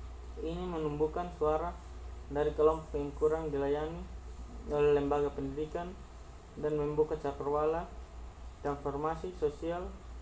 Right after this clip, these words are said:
dan politik. Dengan demikian, teori dengan praktik dan menunjukkan bagaimana praktik pedagogi, teori politik radikal sebagai praktik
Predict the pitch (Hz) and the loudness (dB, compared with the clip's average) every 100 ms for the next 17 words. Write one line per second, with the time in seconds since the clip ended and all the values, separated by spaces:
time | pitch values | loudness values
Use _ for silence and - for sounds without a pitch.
0 | - 139 143 139 139 143 135 123 - - | -6 -2 -2 2 2 2 0 -6 -10 -14
1 | - - - - - - - - - - | -14 -14 -14 -14 -14 -14 -14 -14 -12 -12
2 | - - 156 165 156 151 147 170 175 190 | -12 2 2 4 4 2 -2 -2 -2 -2
3 | - - - - - - - - - - | -8 -12 -14 -14 -16 -16 -14 -14 -14 -14
4 | - - - - - - - - 147 151 | -14 -16 -16 -14 -14 -12 -12 2 6 8
5 | 160 180 190 - 151 143 147 147 160 160 | 6 0 -4 -10 -4 -2 -2 -2 0 0
6 | - 180 - - - - - 151 156 147 | -2 -8 -8 -14 -16 -16 -2 0 2 2
7 | 147 143 156 170 160 143 143 151 165 175 | -2 -2 -2 -2 2 2 2 0 -2 -6
8 | - - - - 147 151 - 151 143 143 | -10 -14 -14 -6 -4 -2 -2 -2 0 2
9 | 139 156 160 180 - - - - - - | 6 6 6 -6 -8 -14 -14 -14 -14 -14
10 | - - 147 147 151 151 139 143 139 143 | -4 4 4 6 4 4 0 -2 -2 0
11 | 143 160 175 185 185 - - - - - | 0 0 -2 -2 -4 -12 -14 -14 -14 -14
12 | - - 143 143 147 147 147 156 - 175 | -14 -2 2 4 4 4 0 0 -2 -6